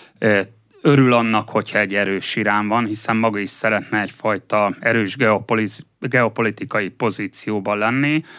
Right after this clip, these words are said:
ö, viszont annak kifejezetten nem örül, hogyha Izrael szerez pozíciókat, és nagyon érdekes, Erdogan éppen néhány napja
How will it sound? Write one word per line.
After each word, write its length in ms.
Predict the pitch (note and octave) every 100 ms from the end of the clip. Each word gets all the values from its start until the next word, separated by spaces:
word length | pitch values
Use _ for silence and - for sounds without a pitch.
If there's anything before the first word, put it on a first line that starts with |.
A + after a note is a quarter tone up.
| - _
ö, 220 | - B2 B2+
viszont 400 | C#3 C#3 D#3+ C#3+
annak 280 | C#3 C#3 C3+
kifejezetten 720 | C#3 C3+ A#2 G#2+ A2+ - A2
nem 200 | A2 G#2
örül, 320 | G2+ F#2+ G2+ G2
hogyha 340 | G#2+ F#2+ A2+
Izrael 480 | G2+ F#2+ G2 G2+ G2+
szerez 440 | - A2 G#2 F#2+
pozíciókat, 1080 | - A#2 A2+ C3+ - C#3 C#3 C#3 E3 C#3 -
és 200 | - -
nagyon 220 | D3 A#2+
érdekes, 540 | A#2 A2+ A2 G2+ A2 -
Erdogan 500 | A2+ G2+ A2 A2 A2
éppen 300 | A2 - G#2
néhány 460 | A2+ A2 - G#2+
napja 520 | G2+ G#2+ - B2+ C3